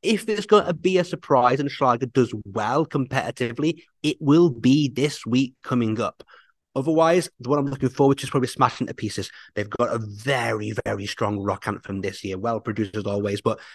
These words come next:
there's so many details I'm aware of already, thanks to Melopedia, in the staging of this. It feels if last year's song for them felt like they were performing to, in a rock club, this is like a movie soundtrack.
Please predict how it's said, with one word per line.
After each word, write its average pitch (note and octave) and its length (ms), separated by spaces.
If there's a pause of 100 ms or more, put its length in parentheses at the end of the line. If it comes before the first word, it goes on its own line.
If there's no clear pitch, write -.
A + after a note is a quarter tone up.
(100)
there's G#2+ 100
so D#3 340
many D3+ 200
details C3+ 600
I'm A#2+ 60
aware A#2 400
of A2+ 100
already, A#2+ 320
thanks A#2+ 340
to B2 60
Melopedia, G#2+ 580 (220)
in A#2+ 160
the G#2+ 80
staging C#3+ 960
of G2+ 160
this. - 280 (280)
It D#3+ 200
feels G3+ 540 (520)
if D#3+ 180
last G#3 340
year's F#3+ 280
song A#2 280
for A#2 100
them A2+ 240
felt C3 240
like B2+ 100
they C3 80
were B2 100
performing B2 400
to, A2+ 400 (120)
in C#3 100
a A2+ 60
rock A#2+ 260
club, G2+ 260 (600)
this B2+ 300
is G3 120
like E3 160
a E3+ 40
movie C3 540
soundtrack. - 640